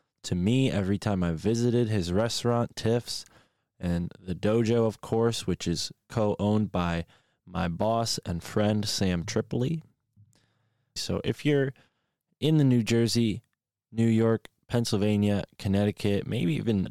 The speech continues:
Delaware, uh, Rhode Island might be a, a hike, but if you're within reach of New Jersey, I definitely recommend you take a drive down to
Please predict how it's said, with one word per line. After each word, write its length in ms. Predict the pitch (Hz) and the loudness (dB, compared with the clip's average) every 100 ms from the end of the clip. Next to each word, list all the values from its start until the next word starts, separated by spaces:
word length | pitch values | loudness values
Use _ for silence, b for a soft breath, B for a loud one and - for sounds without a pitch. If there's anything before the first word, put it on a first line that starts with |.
| - | -4
Delaware, 720 | 104 123 120 120 117 117 113 - _ _ _ _ _ | 0 2 2 2 2 2 0 -6 _ _ _ _ _
uh, 220 | 90 85 85 | -4 -2 0
Rhode 240 | 98 113 | 2 2
Island 440 | 113 120 117 110 107 | 2 2 4 4 2
might 220 | 104 - | 2 0
be 160 | 95 | -2
a, 120 | 92 - | -2 -2
a 60 | 95 | -6
hike, 480 | - 92 95 - - | -4 -2 -2 -4 -4
but 280 | 95 92 - b b b | -2 -2 -6 b b b
if 160 | 104 - | -10 0
you're 220 | 117 113 | 2 4
within 560 | 117 147 - 139 127 113 | 2 0 0 2 4 4
reach 540 | 107 104 - - - - | 4 2 -2 -6 -8 -10
of 400 | - 101 101 90 92 104 | -2 0 0 -2 -10 -14
New 360 | 90 90 117 123 | -8 0 2 2
Jersey, 680 | 98 92 90 85 87 90 - _ _ _ | 2 2 2 2 0 -2 -8 _ _ _
I 60 | 90 | -4
definitely 540 | 82 117 - 131 110 | -2 -2 2 2 2
recommend 640 | 101 98 - 95 90 87 85 | 2 0 0 0 2 2 0
you 80 | 85 | -2
take 260 | 98 98 | -2 -2
a 60 | 101 | -2
drive 400 | - 90 90 82 | -2 -2 -2 -2
down 460 | 87 87 90 87 - - - | -2 0 0 -2 -6 -12 -4
to 300 | 90 87 | 0 0